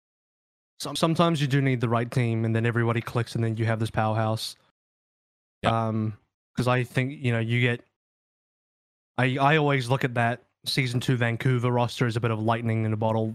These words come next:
Speaker 1: You, you, you can't really replicate that. You can take a lot of those individual pieces and put them in different teams, and it's just not the same, you know?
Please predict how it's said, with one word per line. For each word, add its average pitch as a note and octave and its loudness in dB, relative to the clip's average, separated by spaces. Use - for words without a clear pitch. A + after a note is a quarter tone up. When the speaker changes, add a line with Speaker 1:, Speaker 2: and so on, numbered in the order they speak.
Speaker 1:
You, C3 -4
you, B2 0
you B2 -6
can't D3 2
really B2 -2
replicate A#2 -4
that. A2+ -2
You A#2 0
can A#2 -4
take C#3+ -2
a C3 0
lot B2+ 2
of B2+ 0
those A#2+ 0
individual A2+ -2
pieces A#2 -2
and A#2 -2
put A#2+ -4
them A#2 -2
in A2+ -2
different A2+ -4
teams, C#3+ 0
and B2+ 0
it's B2 -2
just - -6
not A#2 -2
the A#2 -8
same, A2 -2
you A2+ -2
know? A2+ 0